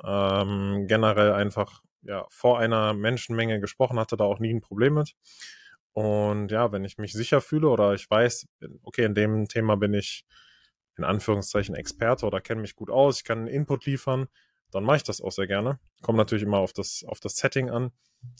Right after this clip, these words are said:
Jetzt in dem Sinne würde ich sagen, ist etwas, wovon beide Seiten profitiert haben, ne? Also ich konnte ein bisschen Exposure, äh, dahin bringen. Ich, ich mein, die Jungs sind ja auch noch am Anfang und, äh, ich finde, das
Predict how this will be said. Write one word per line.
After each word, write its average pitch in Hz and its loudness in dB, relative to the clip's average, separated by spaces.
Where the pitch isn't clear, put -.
Jetzt 107 0
in 101 -4
dem 107 2
Sinne 104 2
würde 110 0
ich - -6
sagen, 117 2
ist 117 -4
etwas, 117 -2
wovon 110 -2
beide 113 6
Seiten 107 0
profitiert 120 -6
haben, 135 4
ne? 123 -2
Also 120 -2
ich - -8
konnte 110 -2
ein 104 -4
bisschen 107 -4
Exposure, 117 2
äh, 104 4
dahin 107 4
bringen. 110 2
Ich, - -20
ich - -14
mein, 90 0
die 98 0
Jungs 101 2
sind 101 0
ja 90 2
auch 87 0
noch 95 -2
am 90 -4
Anfang 110 0
und, 92 -6
äh, 92 -2
ich 92 -6
finde, 110 0
das 101 -4